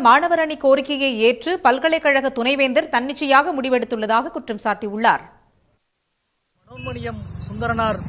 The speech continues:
Speaker 2: பல்கலைக்கழகத்தில் முதுகலை ஆங்கில இலக்கிய துறையில் பாடநூலாக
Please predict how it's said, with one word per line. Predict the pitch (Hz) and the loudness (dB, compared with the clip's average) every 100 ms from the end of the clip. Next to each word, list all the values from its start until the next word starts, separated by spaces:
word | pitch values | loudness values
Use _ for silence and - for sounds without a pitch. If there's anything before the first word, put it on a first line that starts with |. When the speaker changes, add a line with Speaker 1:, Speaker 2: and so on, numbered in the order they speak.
| 190 | -4
Speaker 2:
பல்கலைக்கழகத்தில் | 196 220 208 185 175 - - - - - - - - - - 185 | -2 -2 -2 -2 -2 -4 -6 -6 -8 -10 -8 -8 -8 -8 -6 -4
முதுகலை | 247 262 254 226 202 - - 185 | 0 2 2 2 -2 -6 -4 0
ஆங்கில | 233 254 247 214 | 0 0 0 0
இலக்கிய | 208 202 202 208 202 | 0 -2 -2 -4 -2
துறையில் | 180 180 214 - - - - - - 208 | -4 -4 -6 -6 -10 -10 -10 -10 -2 4
பாடநூலாக | 214 247 240 226 220 | 6 6 4 4 4